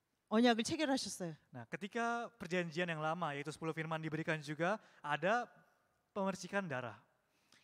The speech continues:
Speaker 1: 이런 마음에 하나님의 말씀을 주시려고 당신이 당신의 피를 흘리셨어요.
Speaker 2: Dan untuk memberikan perjanjian yang baru juga ke hati yang seperti demikian, Tuhan mengalirkan darahnya.
Speaker 1: 자, 그래서 어디에?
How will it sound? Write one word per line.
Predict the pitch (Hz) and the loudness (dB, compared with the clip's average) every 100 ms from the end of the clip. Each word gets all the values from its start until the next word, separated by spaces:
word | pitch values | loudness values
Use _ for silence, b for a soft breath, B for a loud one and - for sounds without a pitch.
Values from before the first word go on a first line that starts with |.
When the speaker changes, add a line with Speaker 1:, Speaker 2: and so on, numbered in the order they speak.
| - | 0
Speaker 1:
이런 | 294 349 359 | 6 8 8
마음에 | 339 302 302 285 277 302 311 220 - _ _ _ _ - | 8 10 10 10 10 8 6 4 -4 _ _ _ _ -2
하나님의 | 392 370 320 311 | 4 4 6 6
말씀을 | 233 214 220 254 247 | 6 6 4 2 2
주시려고 | 226 196 233 254 330 370 370 _ _ _ | 0 0 2 4 6 6 4 _ _ _
당신이 | - 269 339 - 381 370 | -4 0 -2 -2 -4 -4
당신의 | - 247 - 311 330 | 0 0 0 -2 -2
피를 | - - 480 480 - _ _ | -2 4 6 6 0 _ _
흘리셨어요. | - 381 370 294 - 196 180 - - | 2 4 6 2 -2 -6 -8 -12 2
Speaker 2:
Dan | 185 196 | 2 4
untuk | 240 247 277 | 2 2 -2
memberikan | 220 220 208 214 | 0 0 2 0
perjanjian | 202 202 220 196 247 | 2 4 4 4 2
yang | 208 | 4
baru | 180 190 | 2 2
juga | 196 254 175 165 | 2 0 0 0
ke | 180 | -2
hati | 156 170 190 | -2 -2 0
yang | 180 | -4
seperti | 165 180 165 | -2 -6 -4
demikian, | 160 190 - 180 160 b b | -6 -8 -6 -6 -6 b b
Tuhan | 254 185 233 | -4 -2 -2
mengalirkan | 220 214 202 175 160 185 | -2 0 0 -2 -2 -4
darahnya. | 135 120 120 123 113 _ _ _ _ _ _ _ _ _ _ _ | -4 -6 -8 -10 -12 _ _ _ _ _ _ _ _ _ _ _
Speaker 1:
자, | - 233 | -12 -10
그래서 | - 262 262 | -4 0 2
어디에? | 202 190 214 254 | 2 2 0 0